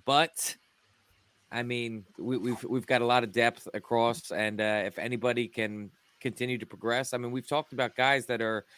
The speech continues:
uh, you know, going into year two, year three, guys like Josh Jobe, um, you know, Goodrich.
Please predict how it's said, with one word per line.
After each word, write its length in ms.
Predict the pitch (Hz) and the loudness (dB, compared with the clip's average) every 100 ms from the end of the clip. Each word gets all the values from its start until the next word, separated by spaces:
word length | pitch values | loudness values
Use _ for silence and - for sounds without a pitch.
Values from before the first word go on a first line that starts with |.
| - _ | -20 _
uh, 260 | 107 107 104 | 0 2 2
you 140 | 117 120 | 0 -2
know, 80 | 107 | -2
going 280 | 117 117 | -2 -2
into 200 | 113 107 | -4 -4
year 400 | 107 101 101 117 | -4 -4 -4 -4
two, 240 | 120 - 120 | -4 -2 -2
year 240 | 107 110 | -2 -6
three, 320 | 110 107 113 | -6 -4 -2
guys 260 | 113 110 107 | 0 0 -2
like 140 | 104 | -6
Josh 340 | - 107 107 - | -4 -2 -2 -4
Jobe, 400 | 113 110 107 101 _ _ _ _ - | -4 -2 -2 -6 _ _ _ _ -6
um, 380 | 104 104 101 | -2 -2 -4
you 80 | 101 | -8
know, 260 | 104 101 98 _ | -6 -6 -8 _
Goodrich. 800 | 120 110 107 113 - - - - | -4 -2 0 -2 -2 -12 -12 -14